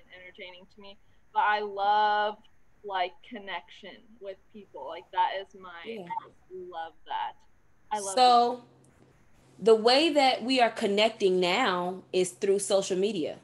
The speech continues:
Speaker 2: The way we are connecting now is through the internet.
Speaker 1: Yeah.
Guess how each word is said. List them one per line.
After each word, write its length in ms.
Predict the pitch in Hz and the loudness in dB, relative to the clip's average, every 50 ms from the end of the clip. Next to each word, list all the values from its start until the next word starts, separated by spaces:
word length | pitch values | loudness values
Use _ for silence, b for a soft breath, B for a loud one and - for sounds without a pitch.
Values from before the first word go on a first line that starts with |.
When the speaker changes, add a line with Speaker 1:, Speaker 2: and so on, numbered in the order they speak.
| _ _ _ _ _ | _ _ _ _ _
Speaker 2:
The 80 | 180 180 | 0 0
way 300 | 175 180 196 208 226 247 | 4 4 4 4 4 2
we 180 | 233 240 220 | 2 0 2
are 160 | 208 190 180 | 4 4 2
connecting 800 | 180 - - 208 185 175 175 175 190 208 - - 185 175 170 170 | 2 0 -2 -2 0 0 2 0 0 -2 -2 -4 -2 -2 0 0
now 600 | 170 170 175 196 202 185 175 165 165 165 165 160 - | 0 0 0 0 0 0 0 -2 -2 -6 -8 -8 -4
is 160 | - 170 160 | -4 -4 -4
through 300 | - - - 208 220 226 | -4 -4 -2 0 0 0
the 120 | 196 175 - | 0 -2 -2
internet. 500 | 170 190 214 190 151 139 123 - - - _ _ B B B B B | -2 -2 -2 -2 -4 -4 -8 -14 -20 -20 _ _ B B B B B
Speaker 1:
Yeah. 80 | B B | B B